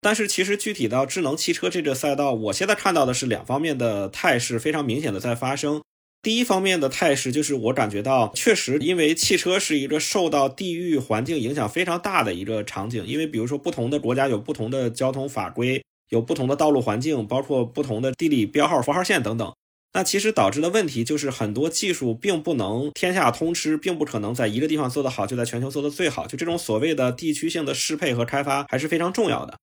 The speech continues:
但是呢，由于传统汽车行业导致的问题就是绝大多数的开发研发人员都在海外，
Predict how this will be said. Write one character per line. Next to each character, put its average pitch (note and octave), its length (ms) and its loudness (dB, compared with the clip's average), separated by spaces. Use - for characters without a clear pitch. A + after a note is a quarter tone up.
但 G3+ 140 2
是 G#3+ 140 2
呢， F3+ 140 4
由 C#3+ 160 6
于 F#3 160 0
传 A2+ 180 0
统 F3+ 160 -2
汽 C#3 140 0
车 C#3 80 0
行 A#2 200 -2
业 C3 140 0
导 G2 160 2
致 A#2 100 -8
的 C#3 100 -2
问 D#3 140 -2
题 A#2+ 140 -2
就 B2 120 -2
是 A#2 360 -2
绝 C#3 100 0
大 E3+ 140 4
多 D#3 100 2
数 D3+ 140 -2
的 C3+ 100 0
开 D#3 220 0
发 D3+ 160 2
研 B2 180 0
发 D3 140 0
人 B2+ 140 0
员 A#2+ 180 0
都 C3+ 100 -2
在 C#3 80 0
海 F#2 240 -2
外， A#2+ 240 2